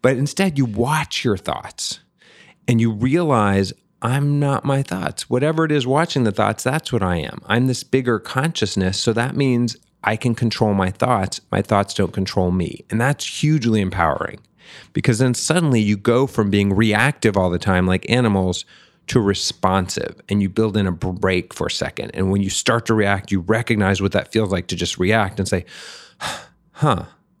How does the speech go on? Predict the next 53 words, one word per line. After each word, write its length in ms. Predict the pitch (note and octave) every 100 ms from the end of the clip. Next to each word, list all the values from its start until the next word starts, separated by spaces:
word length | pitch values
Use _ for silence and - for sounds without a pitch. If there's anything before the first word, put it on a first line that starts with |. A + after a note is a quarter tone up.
| _ -
oh 80 |
my 140 | A2 A#2
God, 200 | A#2 F#2
I 80 | F#2+
don't 160 | G#2
need 260 | A2+ A#2+ B2
to 140 | G#2
scream 380 | F2+ - G#2+ F#2
at 80 | F2+
that 200 | D2+ -
person." 380 | F2+ D#2 D#2 C#2+
I 100 | -
can 160 | -
just 160 | F#2+ F#2+
say, 240 | F#2 F2+ - _ -
"Okay, 240 | - G#2
next 420 | G2 G2 A#2 -
time 520 | - F2 E2 E2 F2 - - - - _
you 220 | - F2+ F2+
need 240 | F2+ E2+
me 140 | E2+
to 100 | E2
do 160 | D#2+ F2
this, 240 | F2+ G#2
you're 80 | G2
gonna 140 | F#2 F2
tell 160 | F#2
me 120 | F#2
ahead 200 | B2 D#3
of 80 | D3+
time 280 | A2+ F#2 E2+
instead 240 | E2+ - F2
of 100 | D#2
telling 220 | F2+ E2+
me 80 | F2
right 200 | E2+ -
before, 280 | G2+ G2
instead 200 | F#2 -
of 80 | G2
just 140 | F#2 -
screaming, 360 | - A2 G#2
'There's 140 | G2 G2
no 120 | G2+
way 140 | G2
I 40 | F#2+
can 140 | -
get 160 | F2+ E2+
that 180 | E2+
done.'" 200 | - E2 - - - - -
You're 160 | A#2 G#2+
training 540 | - - A#2+ B2 A#2
yourself 500 | G#2 G2 - F#2+ F#2+
to, 220 | G#2 F2